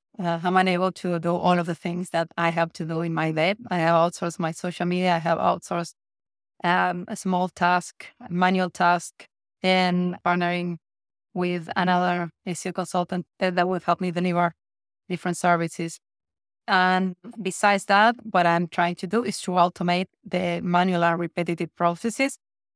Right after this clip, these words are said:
using tools like Zapier. I think they say Zapier. But I pronounce it in a Latin American way.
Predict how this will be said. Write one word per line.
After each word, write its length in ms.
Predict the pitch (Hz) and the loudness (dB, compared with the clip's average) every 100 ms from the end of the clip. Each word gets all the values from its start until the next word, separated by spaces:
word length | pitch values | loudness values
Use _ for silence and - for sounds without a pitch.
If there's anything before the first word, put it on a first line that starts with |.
| - | 0
using 560 | 202 180 - 196 190 165 | 0 2 0 2 2 -2
tools 340 | - 190 180 | -4 -2 -2
like 340 | 180 175 170 - | 0 2 2 -4
Zapier. 920 | 285 - 190 - 190 185 185 185 185 _ _ _ - | -4 2 2 2 0 2 2 0 -2 _ _ _ -10
I 80 | 180 | -6
think 220 | 202 190 | -2 -2
they 60 | |
say 280 | 175 185 175 - _ | -2 -4 -4 -6 _
Zapier. 800 | - 190 190 185 - 175 160 175 - _ _ _ _ _ _ _ | -12 0 4 2 0 -6 -4 -4 -6 _ _ _ _ _ _ _
But 140 | 214 | 2
I 80 | 262 | 2
pronounce 360 | 220 240 240 214 | 4 6 6 6
it 120 | 214 | 4
in 80 | 202 | 4
a 80 | 190 | 6
Latin 280 | 202 202 | 4 4
American 380 | 180 175 175 165 | 4 4 2 0
way. 220 | 160 151 | -2 -4